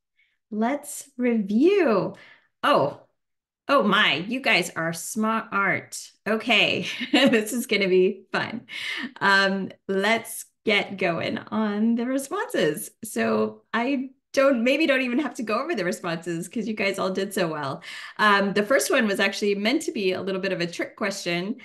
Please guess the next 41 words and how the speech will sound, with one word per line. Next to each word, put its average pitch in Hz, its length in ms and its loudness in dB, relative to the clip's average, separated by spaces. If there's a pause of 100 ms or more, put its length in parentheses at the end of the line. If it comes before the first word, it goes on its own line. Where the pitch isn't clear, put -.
(220)
The 208 80 -6
Clean 226 260 0
Water 214 220 2
Act 196 420 -2
was 190 220 -2
adopted 185 500 -2
in 160 100 -2
nineteen 170 400 -4
seventy-two, 160 920 -4
and 190 180 -2
it 180 140 -4
helped 214 300 -6
spark 202 520 -4
new 190 220 -2
regulations 165 960 -2 (480)
that 175 280 0 (140)
definitely 262 580 0
helped 202 300 -4
reduce 180 480 2
some 254 300 2
pollution 165 480 0
in 156 160 -2
the 151 80 -2
Bay, 143 420 -2
like 160 160 -6
trash 170 560 -4
and 151 180 -2
raw 147 200 -2
sewage. 151 640 -2 (540)
But 196 300 4
when 214 160 2
we're 226 120 2
talking 269 320 -2
about 226 300 -2
certain 220 420 -2
less 202 220 -2
visible 180 500 -4
pollutants 147 480 -6
like 147 180 -8
nitrogen, 156 720 -2
mercury, 165 720 -2